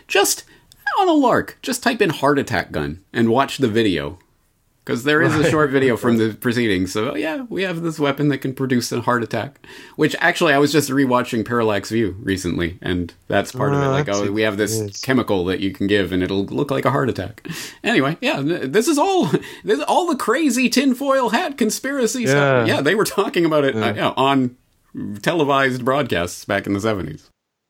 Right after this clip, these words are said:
Speaker 2: Uh, well, I tell you what, a lot of my audience, 'cause there's a lot of crossover with Life and Life Only, I think from the messages I receive, I think people are very open to this idea. So, and I always say to people, "If you're outraged or anything, then, then let's debate." <laughs> You know, then, uh, hmm,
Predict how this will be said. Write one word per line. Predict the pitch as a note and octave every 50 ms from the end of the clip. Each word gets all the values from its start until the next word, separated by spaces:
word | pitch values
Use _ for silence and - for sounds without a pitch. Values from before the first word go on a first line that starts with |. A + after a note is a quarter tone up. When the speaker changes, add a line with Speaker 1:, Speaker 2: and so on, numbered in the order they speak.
| _ _ -
Speaker 2:
Uh, | A2+ A#2+ A#2 A2+ A2+
well, | B2+ D3+
I | D#3+
tell | E3+ - G#3 G3
you | F3+
what, | D3 B2+ A2+
a |
lot | C#3+ E3+ E3+
of | C#3
my | C#3 C#3+ C#3+ C#3+
audience, | C#3 C#3 C3 A#2+ G#2+ G2+ G#2 - -
'cause | - D3+ C3+
there's | C#3+ C3 A2 A#2+
a |
lot | B2 A#2+
of | G#2 -
crossover | - D3 C#3 - - A#2 G2+ G2+ G2 G2 G#2
with | G2 G2 F#2+
Life | G#2+ G#2+ G#2+ G2+ -
and | G#2+ F#2
Life | G2 G2+ F#2 F#2+
Only, | A#2 A2 G#2+ G2+ F#2 G2+ A2 - -
I | A#2+ C3+ C#3+
think | C#3 - B2+ A#2 G2+ -
from | - - B2 G#2+
the | A2 A2
messages | A#2 B2+ A#2 - - A2 G2 G2
I | G#2
receive, | G2+ G2 F#2 F#2 - B2+ G#2+ F#2 G2+
I | G#2+
think | B2+ A#2 A#2+
people | - C3 A#2+ A2 G#2+
are |
very | G2 G2 A2 G#2+ G#2 G#2
open | G#2 A2 A2+ - G2 F2+
to | - -
this | F2+ F2+ - -
idea. | G2+ F#2+ F#2 F#2+ G#2+ G#2 G#2 G2+
So, | G#2 - - F#2+ F2+ - - - - - - - - - - - - -
and | B2 C#3
I | D3
always | C#3 B2 A#2 G#2+
say | - A#2 A2+
to | - -
people, | G#2 G#2+ G2 G#2+ G#2 G#2 G#2 G#2
"If | G#2 G#2+ A#2+ A2+ A2+
you're | B2+ A#2 A2
outraged | B2 A#2+ A#2+ G#2+ G2+ A2 G#2 G2 G2+ F#2+ G2 G#2
or | G2+ G2
anything, | G2 G2 G2+ A2 A2 A2
then, | A2 A2+ A2+ A2 A2 G#2+ A2+ -
then | A2+ A2+ A2 G#2+ G#2+ A2 B2 D3 - _ -
let's | - A#3 G#3+ -
debate." | - A#2+ B2 C3+ C3 A2+ G2+ - -
<laughs> | - - - - - -
You | - G3 D3
know, | D3 - E3+ D3+ C3
then, | C#3 D3 C3+ C3
uh, | C3 B2+ B2 _ _ _ _ _ _ -
hmm, | F3+ E3 B2+